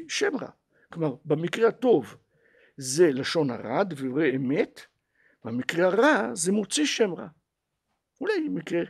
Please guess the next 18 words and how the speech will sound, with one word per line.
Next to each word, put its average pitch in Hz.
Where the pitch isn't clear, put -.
פח-, -
הכי 220
פחות 226
רע, 254
רכילות, 233
אבל 147
בכל 151
מקרה 254
זה, 165
זה 170
לא -
בסדר. -
אם 190
כן, 160
אפשר 151
לעבוד 135
בעבודה 127
כזו? 196